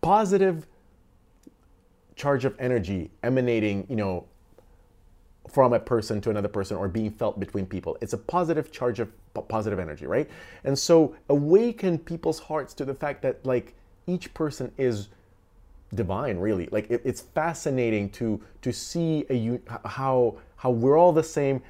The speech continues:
yet we're all different, and, you know, showing those stories. So, um, it, it didn't change me. It just deepened my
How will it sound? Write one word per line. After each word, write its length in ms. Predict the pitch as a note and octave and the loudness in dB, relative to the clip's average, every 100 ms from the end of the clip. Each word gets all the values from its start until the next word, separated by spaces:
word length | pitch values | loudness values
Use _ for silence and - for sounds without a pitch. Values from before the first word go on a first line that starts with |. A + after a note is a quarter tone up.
| - | -10
yet 180 | A2+ C3 | -2 0
we're 120 | C#3+ | 2
all 140 | C#3 B2+ | 2 4
different, 520 | G2+ A#2+ A#2 G2+ G2 - - _ | 2 0 -2 -4 -6 -12 -20 _
and, 400 | A#2+ A2+ A2 G#2 - _ _ | -6 -2 -2 -4 -10 _ _
you 120 | C3 | 0
know, 100 | A#2+ | 0
showing 400 | G#2+ - C#3 A#2+ | 2 2 2 2
those 180 | G#2 F#2 | -2 -4
stories. 440 | - G2 D#2+ - | -4 -2 -2 -6
So, 420 | - - C#3+ C3 - - - | -12 0 2 2 -2 -20 -10
um, 360 | B2+ C3 A#2+ - - | -6 -4 -4 -8 0
it, 160 | D#3 D#3 - _ - | 0 0 -6 _ 0
it 220 | D3+ A#2+ | 2 6
didn't 400 | F3+ F#3 E3+ - | 4 4 -4 -6
change 340 | - D3 D#3+ | -4 -2 -2
me. 280 | E3+ G3+ A3 - - _ | -2 -2 -4 -10 -20 _
It 180 | - C3+ | -6 -4
just 400 | G#2+ C3+ - - - _ _ _ - _ _ _ F#2+ | -2 -4 -4 -16 -20 _ _ _ -20 _ _ _ -4
deepened 520 | G2 E3+ - A2+ F#2 - | 0 0 0 -2 -2 -8
my 480 | G2 G2 G#2+ G#2+ G2+ | -6 -4 -2 -2 -4